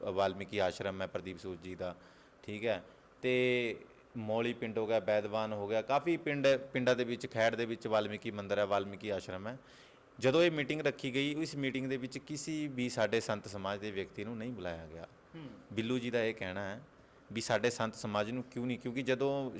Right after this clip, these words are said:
Speaker 1: ਜਿਹੜੀ ਸ਼ੋਭ ਯਾਤਰਾ, ਪ੍ਰਗਟ ਦਿਵਸ ਹੈ, ਜਿਹੜੀ ਇਹਨਾਂ ਦੀ ਭਗਵਾਨ ਵਾਲਮੀਕੀ ਦੀ ਹਿਸਟਰੀ ਹੈ, ਉਹ ਤਾਂ ਬ-, ਸਾਡੇ ਸੰਤਾਂ ਨੂੰ ਹੀ ਪਤਾ ਨਾ, ਅਸੀਂ ਤਾਂ ਨੌਜਵਾਨ ਹਾਂ, ਸਾਨੂੰ ਕੀ ਪਤਾ ਕੀ ਹੈ ਕੀ ਨਹੀਂ ਹੈ, ਕਿਉਂਕਿ ਸਾਡੇ ਤੋਂ ਤਾਂ ਬੇਅਦਬੀ ਵੀ ਹੋ ਸਕਦੀ ਹੈ। ਹੁਣ ਮੈਂ ਖੜ੍ਹਿਆ ਨਾ, ਮੇਰੇ ਖੜ੍ਹਨ ਤੋਂ ਵੀ ਬੇਅਦਬੀ ਹੋ ਸਕਦੀ ਹੈ। ਕਿਉਂ? ਕਿਉਂਕਿ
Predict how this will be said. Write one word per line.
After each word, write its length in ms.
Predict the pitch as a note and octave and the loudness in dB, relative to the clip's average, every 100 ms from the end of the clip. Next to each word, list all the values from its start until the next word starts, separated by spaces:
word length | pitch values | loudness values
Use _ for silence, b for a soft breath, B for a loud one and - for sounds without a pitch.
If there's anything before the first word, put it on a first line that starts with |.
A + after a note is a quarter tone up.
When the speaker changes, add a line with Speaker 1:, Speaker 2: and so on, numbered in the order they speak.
| - | -2
Speaker 1:
ਜਿਹੜੀ 140 | B2+ | -2
ਸ਼ੋਭ 260 | C#3+ C3+ C#3+ | 0 0 4
ਯਾਤਰਾ, 380 | C#3+ C3 A#2+ A#2 | 4 6 6 6
ਪ੍ਰਗਟ 320 | - B2+ C#3+ | 4 0 0
ਦਿਵਸ 300 | B2 A#2+ - | -2 -2 4
ਹੈ, 240 | A2+ A2+ A2+ | 6 4 2
ਜਿਹੜੀ 340 | A#2+ C#3 C3 - | 0 0 -4 -6
ਇਹਨਾਂ 200 | A2 B2 | -4 -2
ਦੀ 80 | C3 | -2
ਭਗਵਾਨ 720 | B2+ - - - - A#2+ B2+ | -8 -18 -20 -20 -6 0 2
ਵਾਲਮੀਕੀ 380 | A2 A2 A2+ A#2 | 4 4 2 -4
ਦੀ 160 | C3+ A#2+ | -2 -2
ਹਿਸਟਰੀ 420 | A2 - C3+ F#2+ | -4 -4 -2 -2
ਹੈ, 100 | F2 B B B B - | -4 B B B B -2
ਉਹ 80 | |
ਤਾਂ 120 | C#3 D3 | 2 2
ਬ-, 160 | A2+ | 2
ਸਾਡੇ 260 | A#2 A#2 B2+ | 2 4 2
ਸੰਤਾਂ 300 | B2+ A2+ C3+ | 0 0 0
ਨੂੰ 80 | D3+ | 0
ਹੀ 60 | |
ਪਤਾ 240 | C3 A2+ G#2+ | -2 0 0
ਨਾ, 200 | D3+ A2+ - | 0 -6 -10
ਅਸੀਂ 200 | A#2 - | -8 -4
ਤਾਂ 120 | A#2+ D3 | 0 2
ਨੌਜਵਾਨ 380 | C3+ C#3+ D3+ | 2 2 2
ਹਾਂ, 80 | D3+ | 2
ਸਾਨੂੰ 260 | D3+ E3 E3 | 2 0 -2
ਕੀ 120 | E3+ | -2
ਪਤਾ 220 | E3 E3+ | 0 0
ਕੀ 260 | D#3+ D#3+ D#3+ | -2 -2 -4
ਹੈ 40 | |
ਕੀ 160 | D3+ D#3 | -4 -6
ਨਹੀਂ 140 | D#3+ | -4
ਹੈ, 60 | D#3 | -4
ਕਿਉਂਕਿ 260 | D#3 D#3 | -4 -2
ਸਾਡੇ 200 | E3+ C3+ | 2 4
ਤੋਂ 100 | C3 | 2
ਤਾਂ 120 | C#3 D#3+ | 0 0
ਬੇਅਦਬੀ 380 | D#3 D3 D#3 | 0 -2 -2
ਵੀ 80 | D#3+ | 0
ਹੋ 100 | E3 | 0
ਸਕਦੀ 240 | C#3+ C3 C#3 | 0 0 0
ਹੈ। 40 | |
ਹੁਣ 120 | C#3 | 0
ਮੈਂ 140 | D3 D#3 | 0 0
ਖੜ੍ਹਿਆ 340 | - C#3 D#3+ | 4 6 6
ਨਾ, 160 | E3+ C#3+ B B B B | 4 0 B B B B
ਮੇਰੇ 160 | B2 D3 | 2 2
ਖੜ੍ਹਨ 280 | D#3+ D3+ F#3 | 6 6 6
ਤੋਂ 100 | F#3+ | 4
ਵੀ 100 | E3+ | 2
ਬੇਅਦਬੀ 320 | D3 C3 B2 | 2 0 0
ਹੋ 100 | A#2 | -2
ਸਕਦੀ 420 | G2+ F#2 F2+ F#2 | -4 -6 -6 -6
ਹੈ। 60 | F2+ - b b | -6 -10 b b
ਕਿਉਂ? 180 | D#3 E3+ | -2 -2
ਕਿਉਂਕਿ 440 | E3+ E3 D#3 F3+ | 0 -2 0 0